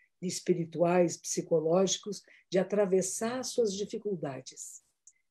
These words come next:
e estar em paz, tá? Tranquilo. E no meio de tudo isto, nós podemos encontrar um estado de tranquilidade que vai levar um raciocínio correto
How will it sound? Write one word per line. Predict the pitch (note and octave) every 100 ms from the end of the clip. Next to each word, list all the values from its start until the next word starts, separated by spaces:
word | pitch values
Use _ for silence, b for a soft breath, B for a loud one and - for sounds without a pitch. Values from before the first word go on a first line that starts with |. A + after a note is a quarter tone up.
| _
e | F#3+ A3+
estar | F3+ - G3+
em | G3
paz, | - F3 D3+ - - - - _ _ _
tá? | F3 - _ _ _ _ _ _ _
Tranquilo. | - F#3+ F#3+ - A3+ B3 A#3 F#3 B2+ B2 A2 _ _ _ -
E | F3
no | E3+
meio | E3 F3+ G3+
de | D#3+ E3 - _
tudo | E4 E4 F4 E4+ D4
isto, | F#3 - - C#3 _ b b -
nós | F3+ D3
podemos | F#3 E3+ F#3 E3
encontrar | E3+ - D#3+ E3+ F3
um | F#3+
estado | E3+ - - E3+ E3
de | D#3 D#3+
tranquilidade | - G#3 G#3+ G#3 F3+ D#3 D3+ D#3 D#3 G3 b b b
que | -
vai | F#3 F3+
levar | F3+ F3+ D3 D#3
um | D3+
raciocínio | F3 E3 - D#3+ - B3+ C4 A#3
correto | F#3+ E3+ D#3+ E3 E3 A#3